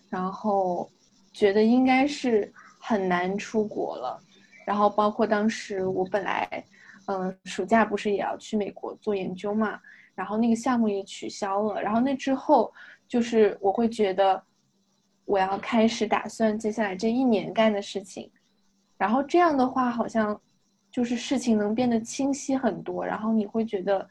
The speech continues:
就是心里更有底气去做一些计划。就不像之前，可能对于我来说，就是我依然不知道我应该下一步做什么，就是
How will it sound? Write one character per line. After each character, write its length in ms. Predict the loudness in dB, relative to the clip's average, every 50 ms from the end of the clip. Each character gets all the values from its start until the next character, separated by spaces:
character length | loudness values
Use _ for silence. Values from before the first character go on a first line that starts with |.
| _ _ _ _ _ _ _ _ _ _ _ _ _ _ _ _ _ _ _ _
就 140 | -4 -2 -2
是 100 | 0 -2
心 300 | -4 -2 -2 0 2 2
里 100 | 2 2
更 240 | 2 0 0 2 2
有 160 | 2 2 0
底 300 | 0 -2 -4 -4 -4 -8
气 300 | -14 -16 -8 -4 -4 -4
去 180 | -4 -4 -6 -6
做 180 | 0 2 2
一 60 | 2 2
些 160 | 2 -2 -4
计 260 | -4 -4 0 2 4
划。 320 | 4 4 2 -2 -4 -6 -12 _ _ _ _ _ _ _ _ _ _
就 100 | -2 0
不 140 | 2 2 4
像 260 | 4 4 4 4 2
之 140 | 2 0 -2
前， 500 | -4 -2 0 0 0 0 0 -2 -2 -4 -6 -10
可 200 | -8 -6 -4 -4
能 340 | -2 -4 -4 -4 -6 -8 -10 _ _ -20 -20 -20 _ _ _ _
对 100 | 0 2
于 60 | 4
我 100 | 4 4
来 140 | 2 0 -2
说， 240 | -2 -2 -2 -2 0
就 140 | 0 0 -2
是 340 | -2 -2 -2 -2 -2 -2 -4 -6
我 160 | -6 -6 -6 -4
依 140 | -2 0
然 260 | 2 2 2 2 2 0
不 80 | 0
知 160 | -2 -2 -2 0
道 400 | 0 2 2 2 0 -2 -4 -8 _ _ _ _ _ _ _ _ _ _ _ _ _ _ _ _ _ _ _ _ _
我 200 | -2 0 0 0
应 240 | 0 -2 -2 -2
该 600 | -2 -2 0 0 0 0 -2 -2 -4 -4 -6 -8 -12 -16 _ _ _ _ _ _ -10
下 260 | -4 0 0 2 2
一 40 | 0
步 120 | 0 -2
做 220 | -2 0 0 -2 -2
什 180 | -4 -8 -12
么， 80 | -16 -20 _ _ _
就 140 | _ -12 -10
是 340 | -6 -6 -6 -6 -6 -8